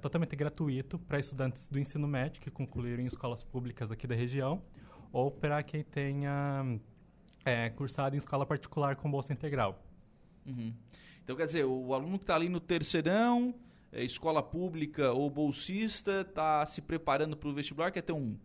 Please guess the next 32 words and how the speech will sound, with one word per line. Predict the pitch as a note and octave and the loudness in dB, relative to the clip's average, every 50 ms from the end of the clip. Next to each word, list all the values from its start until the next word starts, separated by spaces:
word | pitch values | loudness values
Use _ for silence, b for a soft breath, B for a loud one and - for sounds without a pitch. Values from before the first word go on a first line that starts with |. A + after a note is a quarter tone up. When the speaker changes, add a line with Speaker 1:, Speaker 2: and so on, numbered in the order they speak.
| - - - - | -16 -20 -20 -4
Speaker 2:
plus, | - D#3+ G#3+ A3+ E3+ B2 | 2 4 4 4 4 0
digamos | A2+ G#2+ C3 C3+ B2+ G#2 | -2 -4 -4 -4 -2 -4
assim? | G2 - - G3+ G#3+ - - - - - - - - - - - - | -6 -6 -4 -4 -4 -6 -8 -12 -20 -20 -20 -20 -20 -20 -20 -10 -8
Pode | G#2 G#2 - | -8 -4 -2
ter | C3 C#3 | -2 -2
o, | C#3 B2 G#2+ | -2 -2 -2
pode | - A#2+ - | -4 -4 0
ter | C#3 | 0
acesso | B2+ - C#3 C3+ - | -2 0 -2 -6 -6
ao | C3 | -8
cursinho? | - B2+ A#2 - E3 D3+ A#2+ A2+ - - - - - - - - - - - | -8 -8 -8 -8 -8 -8 -10 -10 -14 -20 -20 -20 -20 -20 -20 -20 -20 -10 -4
Speaker 1:
Isso, | D#3+ C#3+ - - C3 | -4 -2 -2 -4 -8
pra | A2+ - - | -8 -8 -6
quem | - D3 C#3+ | -2 -2 -2
quiser | - C#3 C#3+ C#3 | 0 0 -2 -4
se | - | -2
preparar | - E3 D#3 - - D3+ D3+ D#3 D#3 | -2 -4 -2 -2 0 2 2 2 2
ali | D#3 E3 | 2 -2
pro | E3+ - E3+ D#3 | -4 -4 -4 -4
vestibular. | E3 D#3+ - E3+ E3+ E3+ D#3+ C#3 A#2+ A#2+ | -4 -4 -4 -4 -2 2 2 2 2 2
A | A#2+ | 0
gente | A2+ C3 C3 | -2 -2 -2
tem | C3 - C#3 C3+ C3 | -2 -2 -2 -4 -2
principalmente | - - C#3 - - D3 D3 C#3 C#3+ D3 | -4 -6 -4 -2 0 0 0 0 0 0
enfoque | C#3 A2+ - - C3+ C3 B2 A2+ - - A2 G#2+ - B B B B B B B B - | -2 -2 0 0 2 2 2 0 -2 -4 -6 -6 -6 B B B B B B B B -2
pro | C#3+ D3 D#3+ | 0 0 0
vestibular | F3 F3+ F3 - D3+ C#3+ C#3 C#3 C3+ C3+ | 0 -4 -4 -4 -2 0 2 2 2 2
da | B2+ C3+ C3 | 4 4 4
ufsc | C3+ C3+ C3 - - - - - | 4 2 0 -2 -6 -8 -6 -4
e | - C3 | -4 -2
pro | - E3 D3+ | 0 2 2
enem. | D3+ D3 D#3 D3+ D#3+ G3+ | 4 4 2 2 0 0